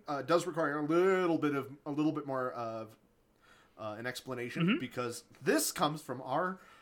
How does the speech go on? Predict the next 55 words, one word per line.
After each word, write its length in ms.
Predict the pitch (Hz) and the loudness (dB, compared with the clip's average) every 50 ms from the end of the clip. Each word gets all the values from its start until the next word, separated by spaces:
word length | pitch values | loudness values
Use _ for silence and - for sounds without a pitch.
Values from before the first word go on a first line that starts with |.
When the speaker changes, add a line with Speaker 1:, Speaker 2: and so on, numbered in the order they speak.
| _ _ - - | _ _ -6 -2
Speaker 1:
um, 160 | 135 139 160 - | -2 -2 0 0
infamous 440 | 170 170 170 160 156 170 170 - | -2 -2 -2 -2 -2 -2 -2 -2
Lost 320 | 143 131 143 139 - - 120 | -2 0 0 0 -2 -2 -6
episode. 460 | 101 - 101 - 117 101 95 92 - - _ _ _ _ - - - | -6 -6 -8 -8 -8 -8 -8 -8 -12 -16 _ _ _ _ -16 2 8
Speaker 2:
Oh, 360 | - 196 262 277 247 220 175 147 | 12 12 12 12 12 12 12 10
yeah, 220 | 147 175 226 254 | 10 10 12 12
Speaker 1:
Our, 40 | 226 | 12
Speaker 2:
it 20 | 165 | 12
does, 60 | 175 | 12
Speaker 1:
our 80 | 220 214 - | 10 8 8
Speaker 2:
doesn't 140 | 170 185 196 | 8 8 8
Speaker 1:
Attack 120 | 160 160 160 | 8 8 6
Speaker 2:
it? 40 | |
Speaker 1:
the 80 | 160 160 | 4 2
Block 340 | 151 151 151 156 151 - 143 | 4 6 6 6 6 6 2
episode, 380 | 123 - - 113 - - 113 | -2 -2 -4 -6 -6 -2 2
Speaker 2:
We 100 | 175 254 | 4 6
referenced 340 | 294 269 247 - 220 156 - | 8 8 8 8 6 6 6
Speaker 1:
yes. 80 | 156 175 | 6 6
Speaker 2:
that 40 | 214 | 6
episode 220 | - - 139 123 | 6 4 4 4
a 20 | - | 6
lot. 300 | - 160 180 98 - 151 - | 4 4 4 2 0 2 4
<laughs> 380 | - 226 - - 285 - - - | 4 4 4 0 -6 -6 -4 0
Speaker 1:
Yes. 380 | 151 240 349 - - - - - - 151 - - | 2 4 4 4 2 -2 -6 -6 -8 -8 -4 0
Speaker 2:
Because 240 | - 214 220 294 220 | 4 6 8 8 8
we 120 | 240 339 370 | 8 6 6
made 200 | 302 247 226 185 | 6 4 4 6
good 180 | 220 285 262 - | 6 4 4 4
stuff 240 | - 349 381 381 | 4 6 6 6
for 100 | - 302 254 | 6 8 8
that 120 | 233 214 214 | 10 10 10
Speaker 1:
It 100 | 214 - | 8 8
was 180 | - 311 302 214 | 6 4 6 6
Speaker 2:
episode. 100 | 196 285 | 8 8
Speaker 1:
one 100 | 311 311 | 6 6
of 60 | 311 311 | 4 2
the, 60 | 320 294 | 0 2
it 40 | 311 339 | 4 4
was 140 | 415 330 | 4 4
the 100 | - 330 | 4 2
best 440 | 294 277 277 294 277 294 381 - - - | 2 6 8 10 10 10 8 4 4 6
Kibbles 320 | - - 240 240 226 240 | 8 8 8 6 4 2
episode 420 | 240 247 247 208 196 233 220 214 214 | 2 0 2 2 2 4 4 4 4
we 60 | 196 | 6
Speaker 2:
Yeah, 200 | 196 240 262 262 | 10 10 12 12
Speaker 1:
made. 80 | 220 220 | 10 10
Speaker 2:
we 100 | 240 233 | 10 12
made 220 | 196 185 185 175 | 12 12 10 10
so 240 | - - - 254 254 | 6 8 10 10 12
much 140 | 269 269 226 | 12 12 10
cool 220 | 226 226 226 226 226 | 12 12 12 12 12
Speaker 1:
Oh. 20 | |
Speaker 2:
stuff. 400 | 220 214 208 254 262 240 175 - | 12 10 10 10 10 10 10 8
We, 260 | 208 208 214 170 143 | 6 6 6 6 4